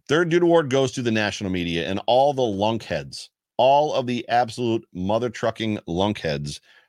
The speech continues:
that were tweeting all week about how, "Dude, that's why you build a dome, so you don't have to go play games in Detroit." <laughs> And do I need to rehash all of the nonsense that I just talked about, about impassable roads and getting people to a stadium?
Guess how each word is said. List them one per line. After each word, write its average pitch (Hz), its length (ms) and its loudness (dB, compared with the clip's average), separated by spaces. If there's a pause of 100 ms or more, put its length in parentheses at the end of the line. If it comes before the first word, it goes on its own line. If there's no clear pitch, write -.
that 104 100 0
were 98 120 -2
tweeting 127 500 -2
all 107 220 2
week 107 220 0
about 98 280 2
how, 98 260 2
"Dude, 101 560 -4 (380)
that's 110 240 -2
why 135 220 2
you 135 80 0
build 143 300 0
a - 20 -4
dome, 160 720 2
so 127 100 -2
you 131 140 2
don't 147 180 2
have 165 140 -2
to 156 80 -6
go 160 160 0
play 180 220 0
games 175 340 -2
in 202 80 -4
Detroit." 208 540 2 (220)
<laughs> - 60 -8 (1500)
And 120 100 -2
do 143 120 4
I 151 60 4
need 165 140 2
to 147 100 0
rehash 131 560 0 (100)
all 120 220 2
of 113 80 -4
the 120 80 0
nonsense 117 560 -2
that 104 160 -2
I 104 60 4
just 107 220 -2
talked 117 240 0
about, 110 340 2
about 104 260 0
impassable 104 560 -2
roads 92 460 0
and 98 120 -6
getting 98 180 -4
people 92 240 -8
to 98 140 -8
a 87 40 -8
stadium? 92 440 -4